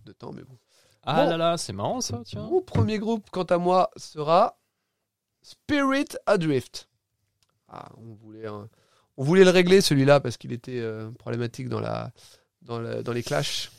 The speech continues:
Speaker 1: Souviens-tu-en ?
Speaker 2: Ah, je, j'arrive pas trop là, mais, euh,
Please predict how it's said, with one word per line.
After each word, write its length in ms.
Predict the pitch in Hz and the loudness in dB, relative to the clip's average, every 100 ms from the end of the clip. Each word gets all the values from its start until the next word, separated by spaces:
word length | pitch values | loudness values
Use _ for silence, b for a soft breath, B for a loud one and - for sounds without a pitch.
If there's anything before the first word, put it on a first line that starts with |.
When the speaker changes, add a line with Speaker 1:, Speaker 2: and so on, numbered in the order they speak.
| _ | _
Speaker 1:
Souviens-tu-en ? 680 | _ - 139 139 - 139 139 - | _ -12 -4 -4 -2 -4 -4 -10
Speaker 2:
Ah, 60 | - - | -20 -12
je, 240 | - - 113 | -8 -8 -10
j'arrive 380 | - 107 101 95 | -4 -4 -2 -6
pas 120 | - 110 | -8 -8
trop 200 | - - | -8 -8
là, 140 | 90 | -8
mais, 160 | 80 | -10
euh, 60 | 58 | -14